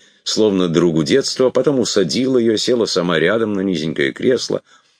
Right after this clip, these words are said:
а Жюльен, которому за последние пять месяцев вернулась вся его светскость,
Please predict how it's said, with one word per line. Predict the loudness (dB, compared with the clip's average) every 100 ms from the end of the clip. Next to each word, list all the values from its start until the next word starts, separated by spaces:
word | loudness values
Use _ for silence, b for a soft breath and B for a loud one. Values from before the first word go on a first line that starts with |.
| B B B
а | 0
Жюльен, | 2 0 2 0 0
которому | 0 0 0 0
за | -2 -2
последние | -2 -2 -2 0 -2
пять | 0 -2 -2
месяцев | -4 -4 -4 -6 -6 -6 -10 B _
вернулась | 0 2 4 2 2 -2 -4
вся | -4 0
его | 0 0 0 -2
светскость, | -6 -6 0 0 0 -6 -6 -6 -6 -8 -12